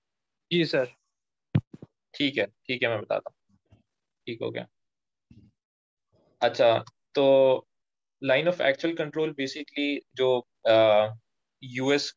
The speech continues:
Speaker 2: अ, sorry, इ-, India का और जो China का border है, इसके अंदर एक छोटा सा part है। मैं अगर आपको map खोल के दिखा सकूँ, आप थोड़ा सा wait कीजिएगा।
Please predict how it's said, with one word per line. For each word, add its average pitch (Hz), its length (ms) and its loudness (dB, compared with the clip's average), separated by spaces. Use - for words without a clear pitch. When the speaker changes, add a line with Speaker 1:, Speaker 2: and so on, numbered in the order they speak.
Speaker 2:
अ, 120 60 2
sorry, 113 420 -2
इ-, 117 60 -2
India 135 420 0
का 143 240 0
और 120 480 0
जो 117 220 -10
China 117 280 -2
का 143 120 -4
border 110 400 -6
है, 120 100 -2
इसके 131 240 -10
अंदर 135 260 -2
एक 131 140 -8
छोटा 131 240 -6
सा 139 100 -2
part 117 320 0
है। 131 80 2
मैं 123 140 -6
अगर 117 220 -4
आपको 120 460 -4
map 113 400 -6
खोल 117 220 -6
के 117 140 -8
दिखा 113 300 0
सकूँ, 113 360 -6
आप 113 220 0
थोड़ा 117 100 -6
सा 110 120 -12
wait 104 220 -10
कीजिएगा। 113 440 -6